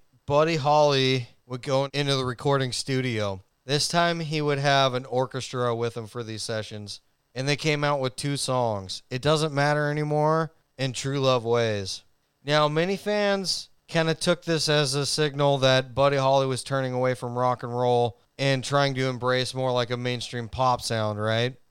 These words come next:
I mean, which would make sense because when I was looking into him as a kid, I thought the same thing too.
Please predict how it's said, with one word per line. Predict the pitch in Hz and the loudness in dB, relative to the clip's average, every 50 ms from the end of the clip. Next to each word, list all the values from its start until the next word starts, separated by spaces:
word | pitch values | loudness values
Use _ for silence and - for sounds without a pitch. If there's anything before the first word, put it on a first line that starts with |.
| _ _ _ _ _ | _ _ _ _ _
I | 151 180 | -2 0
mean, | 196 196 190 185 185 185 - - | 2 2 0 0 -2 -6 -12 -6
which | 175 202 220 202 - | -2 -2 -2 0 0
would | - 208 190 185 | 0 0 0 2
make | 190 196 190 185 | 2 2 2 2
sense | - - 190 190 190 151 - | 2 2 2 2 2 0 -4
because | - - 151 135 - 151 143 143 139 127 117 135 - _ _ | -2 -2 -4 0 2 4 4 4 4 2 -2 -6 -10 _ _
when | - 135 143 143 | -2 0 2 2
I | 147 147 156 | 4 2 2
was | 160 147 147 | 2 2 0
looking | 151 143 131 143 139 | 0 -2 -2 -4 -4
into | 139 135 131 135 131 | -4 -2 -2 -2 -2
him | 131 127 127 | 0 0 0
as | 127 120 117 | -2 -2 -2
a | 120 | -6
kid, | - - 135 131 123 | -4 0 2 2 4
I | 120 117 127 135 127 | 4 4 4 2 2
thought | - - 127 123 - | 2 2 2 2 0
the | - 113 | -2 -4
same | - 127 120 113 110 | -2 0 0 0 0
thing | 101 120 117 113 107 101 | 0 -2 -2 -2 -2 -2
too. | - - 143 131 110 98 95 | 0 0 2 2 2 0 -2